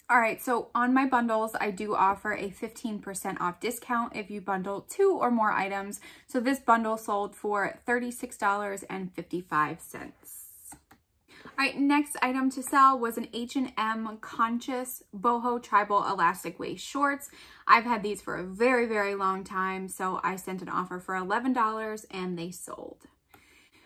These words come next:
All right, then we have a One Clothing black and white bird print jumper. I had a cool crisscross in the back. Um, obviously, you'd wanna wear a tank top or something underneath it because it does show on the sides, and it sold for full asking price of sixteen dollars.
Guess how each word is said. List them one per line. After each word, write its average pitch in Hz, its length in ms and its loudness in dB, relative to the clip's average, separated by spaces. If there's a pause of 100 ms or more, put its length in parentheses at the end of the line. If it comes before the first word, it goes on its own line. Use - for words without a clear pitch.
(160)
All 240 80 0
right, 240 100 -2
then 277 160 6
we 339 140 4
have 294 500 4
a 220 240 2
One 233 340 4
Clothing 262 520 0
black 214 260 8
and 233 160 -2
white 208 300 0 (160)
bird 214 460 2
print 220 400 -6 (120)
jumper. 247 640 0
I - 60 0
had 208 180 2
a 202 60 -4
cool 254 400 -2
crisscross 254 640 2
in 220 60 -6
the 190 80 -8
back. 254 480 0 (340)
Um, 202 260 4
obviously, 233 460 6
you'd 214 140 0
wanna 196 180 -2
wear 185 180 0
a 185 60 0
tank 208 300 -8
top 185 280 4
or 185 140 -2
something 185 380 -6
underneath 208 480 -2
it - 160 -4
because 185 280 -8
it - 220 -12
does 190 320 -4
show 185 260 -2
on 160 140 -2
the 190 80 -6
sides, 214 580 0 (360)
and 190 320 -4
it - 160 -6
sold 185 280 -4
for 202 120 -6
full 403 220 4
asking 269 360 6
price 226 260 -8
of 170 160 -8
sixteen 180 500 -8
dollars. - 680 -2